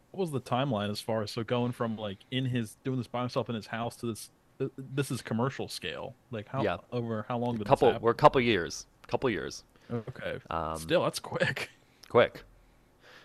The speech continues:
Speaker 2: Um, so the, okay, so crow's feet, you get in your boat, you bring it back to shore, um,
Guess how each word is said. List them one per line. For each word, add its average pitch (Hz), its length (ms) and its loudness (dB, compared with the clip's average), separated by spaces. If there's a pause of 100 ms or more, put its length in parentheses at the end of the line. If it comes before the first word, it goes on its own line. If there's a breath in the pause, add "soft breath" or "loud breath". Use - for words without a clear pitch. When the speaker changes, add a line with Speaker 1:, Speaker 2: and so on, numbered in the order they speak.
(200 loud breath)
Speaker 2:
Um, 85 600 -8 (160)
so 95 320 2
the, 101 160 -2 (120)
okay, 101 320 -2
so 87 220 2 (340)
crow's 156 320 8
feet, 147 180 4
you 113 120 2
get 123 200 8
in 123 80 -2
your 123 120 6
boat, 98 340 8
you 101 100 2
bring 117 160 6
it 123 60 2
back 101 220 6
to 98 60 -4
shore, 87 420 0 (380 loud breath)
um, 80 440 -4